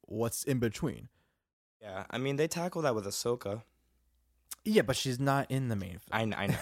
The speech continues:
Speaker 1: <laughs>
Speaker 2: I know. She's in episode nine for, like, her voices, but
Speaker 1: Oh, fucking.
Speaker 2: I know. We'll get there.
Speaker 1: Yeah.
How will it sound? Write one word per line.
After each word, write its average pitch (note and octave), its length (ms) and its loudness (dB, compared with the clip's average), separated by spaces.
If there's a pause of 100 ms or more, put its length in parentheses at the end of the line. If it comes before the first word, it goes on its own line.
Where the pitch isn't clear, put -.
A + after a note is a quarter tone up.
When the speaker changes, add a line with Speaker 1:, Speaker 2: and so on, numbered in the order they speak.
Speaker 1:
<laughs> - 120 6
Speaker 2:
I A#3+ 260 12
know. - 140 2 (460)
She's G#2+ 220 -4
in A2+ 80 2
episode G#2+ 340 0
nine F#2+ 340 -4
for, - 140 -10
like, F2 120 -8 (140)
her G2+ 100 -6
voices, F2+ 580 -4 (100)
but F2+ 220 -6 (100)
Speaker 1:
Oh, G#2 260 -2 (200)
fucking. - 280 -12 (360)
Speaker 2:
I A#2+ 140 0
know. G2 100 -2
We'll G2+ 180 0
get F#2+ 180 -6
there. - 220 -10
Speaker 1:
Yeah. E2+ 200 -2